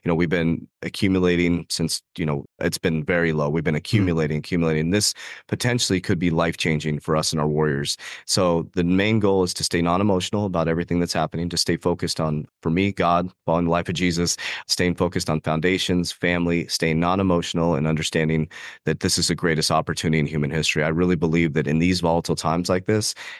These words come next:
Speaker 1: it's one of the greatest times for people to build wealth. It just, it's part of a cycle. And so for me, stay non-emotional, stay focused on my foundation of God and family, and have fun too.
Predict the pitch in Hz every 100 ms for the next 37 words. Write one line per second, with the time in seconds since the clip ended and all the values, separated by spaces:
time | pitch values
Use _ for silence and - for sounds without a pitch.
0 | - - 92 92 85 78 87 90 87 -
1 | 82 - 82 92 80 76 78 71 71 92
2 | 117 - - - - - 82 92 90 90
3 | - - 90 85 82 85 82 80 78 76
4 | 78 73 80 101 107 - 82 80 85 107
5 | 101 98 - 95 92 - - 73 90 90
6 | 92 90 87 80 82 85 85 85 76 80
7 | 78 78 98 98 95 92 92 - - -
8 | 85 120 139 - 170 82 - 123